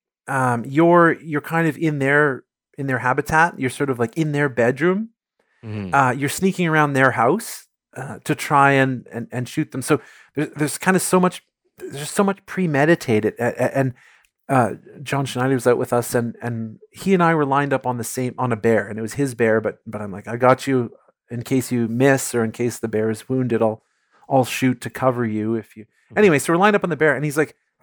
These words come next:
Speaker 1: after he shot the bear, it died. And then he said, "Man, I could hear your heart from, from outside of you." <laughs> It's like, "I could hear your heartbeat." I'm like, I get so excited. I really, like, hunting is still really thrilling 'cause there's so much that can go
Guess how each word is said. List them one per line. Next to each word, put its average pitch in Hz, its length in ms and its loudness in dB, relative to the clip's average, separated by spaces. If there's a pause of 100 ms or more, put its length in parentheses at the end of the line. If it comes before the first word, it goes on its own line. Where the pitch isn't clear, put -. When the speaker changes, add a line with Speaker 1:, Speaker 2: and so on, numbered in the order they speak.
(120)
Speaker 1:
after 160 360 4
he 151 120 -4
shot 165 260 2
the 151 60 -4
bear, 127 240 2
it 120 100 -4
died. 107 340 -4 (260)
And 135 120 -4
then 139 80 0
he 139 80 -2
said, 123 240 0
"Man, 143 280 4
I 156 140 4
could 156 180 0
hear 175 220 2
your 143 180 2
heart 143 420 2
from, 123 320 -6 (300)
from 127 300 -6 (100)
outside 151 520 4
of 139 80 -2
you." 113 300 -4
<laughs> - 60 -4 (420)
It's - 200 0
like, - 120 -2
"I 220 60 2
could 220 180 0
hear 202 160 2
your 190 180 6
heartbeat." 156 340 4
I'm 143 80 -2
like, 147 100 -8 (240)
I 160 120 -2
get 165 180 -4
so 165 280 -2
excited. 143 460 4
I 120 100 4
really, 156 460 2
like, 143 200 0
hunting 160 340 0
is 143 120 -4
still 147 380 2
really 147 400 2
thrilling 143 420 -2
'cause 131 160 -8 (360)
there's 160 160 0
so 185 240 4
much 175 280 2
that 147 140 -4
can 147 200 -6
go 139 520 2